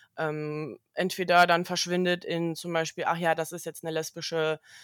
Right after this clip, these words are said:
äh, Ikone“ oder „das ist jetzt irgendwie, ähm, eine queere Vorreiterin gewesen“, ähm, aber dann geht das Bi zum Beispiel unter. Ähm, genau, das sind so die drei Ebenen, auf denen Bifeindlichkeit, finde ich,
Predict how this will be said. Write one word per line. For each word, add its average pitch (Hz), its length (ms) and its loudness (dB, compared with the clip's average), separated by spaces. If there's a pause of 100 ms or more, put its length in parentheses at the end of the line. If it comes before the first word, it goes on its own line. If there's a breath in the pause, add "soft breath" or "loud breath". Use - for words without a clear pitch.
(280 loud breath)
äh, 165 240 0
Ikone“ 180 480 2
oder 170 200 0
„das 160 200 -2
ist 170 140 -12
jetzt 165 260 -6
irgendwie, 165 540 -8
ähm, 160 640 -2
eine 170 180 -2
queere 175 420 -4
Vorreiterin 160 840 2
gewesen“, 156 800 -4
ähm, 151 300 0
aber 156 220 0
dann 156 200 0
geht 151 160 -8
das 151 200 -4
Bi 165 140 -8
zum 175 180 -4
Beispiel 160 300 -2
unter. 196 380 0 (600 loud breath)
Ähm, 156 380 -2
genau, 165 240 4
das 165 180 0
sind 175 100 -2
so 170 180 0
die 165 220 -8
drei 165 260 4
Ebenen, 175 720 0
auf 165 340 -2
denen 170 720 -6 (220)
Bifeindlichkeit, 165 760 -2
finde 165 220 -4
ich, 156 200 -6